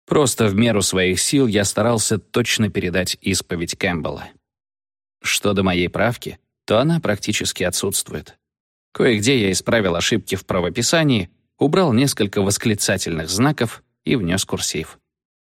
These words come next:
Я также изменил некоторые имена, чтобы избавить от смущения и неловкости ещё живущих и ни в чём не повинных людей. Так имена Бернарда Би О'Хары,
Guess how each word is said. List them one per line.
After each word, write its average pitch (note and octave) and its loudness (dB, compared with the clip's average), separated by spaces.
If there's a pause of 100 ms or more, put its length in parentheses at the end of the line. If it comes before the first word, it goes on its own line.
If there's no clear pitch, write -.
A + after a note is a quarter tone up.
(420)
Я F3 6
также D#3+ 4
изменил C#3+ 4
некоторые C3+ 2 (120)
имена, C3 4
чтобы F#2 0
избавить F#2 2
от E2+ -2
смущения G2 0
и G#2 -6
неловкости G#2 0
ещё G2+ 2
живущих G#2+ 0 (200)
и - 2
ни C#3 6
в A#2 -4
чём B2+ 2
не A2+ 4
повинных G2 0
людей. F#2+ 0 (540)
Так D#3+ 0
имена B2+ 4
Бернарда G2+ 2
Би G2 0
О'Хары, G2 0